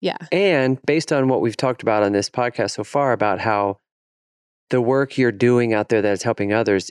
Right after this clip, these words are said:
Speaker 2: is the work you're doing that's helping yourself.
Speaker 1: Right.
Speaker 2: And I, I, sitting here,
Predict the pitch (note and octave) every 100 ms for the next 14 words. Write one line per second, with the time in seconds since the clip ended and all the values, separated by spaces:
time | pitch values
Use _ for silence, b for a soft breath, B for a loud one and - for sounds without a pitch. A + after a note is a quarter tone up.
0 | - A2+ G#2 - G#2 G#2+ G#2 A2+ F#2+ G2+
1 | G2 F#2+ F2+ - G2+ F#2 F2+ E2+ - -
2 | G#2+ F2 E2 - F3+ D3+ - _ - A2+
3 | - A#2 B2+ C#3 C#3 B2+ - - _ _
4 | _ - A2+ B2+ C3 C3 - - - -
5 | - A#2+ G#2+ G#2 C#3+ C3+ A#2+